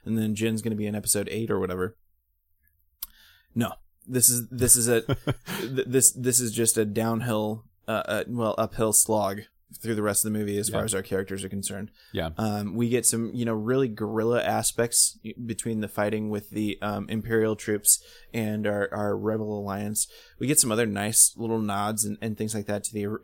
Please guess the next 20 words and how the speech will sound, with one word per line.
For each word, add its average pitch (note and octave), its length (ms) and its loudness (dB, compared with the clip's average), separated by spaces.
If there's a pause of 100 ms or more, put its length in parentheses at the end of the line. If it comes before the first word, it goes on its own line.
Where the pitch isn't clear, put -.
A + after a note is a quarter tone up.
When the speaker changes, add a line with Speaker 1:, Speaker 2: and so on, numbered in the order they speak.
(220)
Speaker 1:
original G#2+ 640 -2
trilogy. G#2+ 540 -2
Like, G#2 160 -6
we G2+ 100 -4
get G#2 80 -2
to G2+ 80 -4
see A2 140 -2
the G#2+ 140 -4
Rebel G#2 340 -4
Alliance G2+ 400 -6
fleet - 500 -6 (300)
in A2 140 -4
action, A2 540 -4 (100)
which A2 220 -8
was B2 100 -4
actually - 240 -4
pretty - 220 -10
cool, F#2 180 -2
I F#2+ 80 -2
thought. G#2+ 300 -4